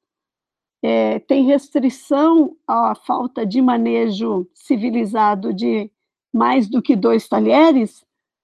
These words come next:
mas continua a apoiar o Bolsonaro, porque ele lhe serve muito bem nessa transferência de fundo público, ou, como disse o grande capitalista,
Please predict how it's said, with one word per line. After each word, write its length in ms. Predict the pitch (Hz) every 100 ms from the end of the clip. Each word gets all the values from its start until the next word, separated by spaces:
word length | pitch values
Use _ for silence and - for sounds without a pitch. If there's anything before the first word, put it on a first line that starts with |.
| _ _ _
mas 520 | 226 214 214 220 226
continua 720 | - 262 247 - 240 214 262
a 120 | 262 240
apoiar 460 | - 220 196 196
o 60 | 214
Bolsonaro, 640 | 214 214 285 262 214 233
porque 300 | 294 254 262
ele 200 | 240 254
lhe 140 | 254
serve 600 | 262 - 214 226 247 277 -
muito 500 | 254 285 330 339 339
bem 400 | 240 226 226 269 _ _ _ -
nessa 340 | - 233 269
transferência 800 | 254 285 269 - 262 247 285 294
de 140 | 254 262
fundo 340 | 277 247 247
público, 600 | - 285 330 349 359 349
ou, 140 | 285 277
como 240 | 294 277
disse 320 | 220 247 -
o 40 | 233
grande 340 | 220 226 247
capitalista, 760 | 262 - 339 294 277 269 294